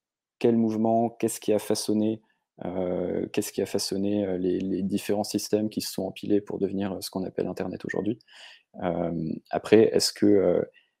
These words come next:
est-ce, est-ce que, est-ce que je romance à outrance en allant chercher certains personnages qui étaient là, euh, qui étaient témoins, et qui se trouvent appartenir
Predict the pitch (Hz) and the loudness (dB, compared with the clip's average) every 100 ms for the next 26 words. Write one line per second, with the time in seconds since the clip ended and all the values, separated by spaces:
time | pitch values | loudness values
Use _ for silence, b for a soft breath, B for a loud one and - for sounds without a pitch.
0 | _ _ _ _ - - - - - 113 | _ _ _ _ -12 -10 -4 -4 0 2
1 | 104 - 120 120 107 - - 110 104 104 | 2 6 8 8 6 0 2 2 4 4
2 | 107 113 113 - 107 107 - 113 113 - | 4 4 2 2 2 0 -2 -4 -2 -8
3 | - - 95 98 95 98 - 101 - - | -8 -6 -4 -4 -4 -4 -2 -2 -2 -4
4 | 107 101 - 101 104 104 - _ _ _ | -2 -2 -2 0 0 0 -2 _ _ _
5 | - 101 117 120 110 113 - _ _ _ | -2 8 8 8 0 0 -4 _ _ _
6 | - - - - - 107 110 - 104 107 | -10 -2 -2 0 2 4 4 4 2 2
7 | 107 110 _ _ _ _ _ _ 101 104 | -2 -6 _ _ _ _ _ _ 2 4
8 | 117 - - 127 120 104 104 - 104 104 | 2 -2 4 6 6 2 -4 -4 0 0
9 | 110 110 | 0 -6